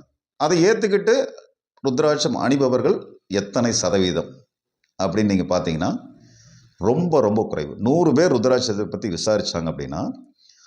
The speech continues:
ரெண்டு பேர் தான் அந்த ருத்ராட்சத்தை அணியிறாங்க. மீதி தொண்ணூத்தி எட்டு பேர் கேட்கறதோட சரி விட்டுருவாங்க.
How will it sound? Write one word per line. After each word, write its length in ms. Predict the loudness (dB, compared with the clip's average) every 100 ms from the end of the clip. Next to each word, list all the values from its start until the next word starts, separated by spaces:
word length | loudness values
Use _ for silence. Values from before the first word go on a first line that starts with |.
| _
ரெண்டு 460 | -4 2 4 4 4
பேர் 180 | 4 2
தான் 160 | 0
அந்த 60 | -2
ருத்ராட்சத்தை 400 | -2 -4 -4 -8
அணியிறாங்க. 340 | -8 -10 -14 -12
மீதி 240 | -4 -2
தொண்ணூத்தி 380 | 0 0 0 0
எட்டு 220 | 0 0
பேர் 220 | 0 0 2
கேட்கறதோட 520 | 0 0 0 0 0
சரி 380 | 0 -4 -6 -16 _ _ _ _ _ -4
விட்டுருவாங்க. 480 | 0 0 0 -2 -4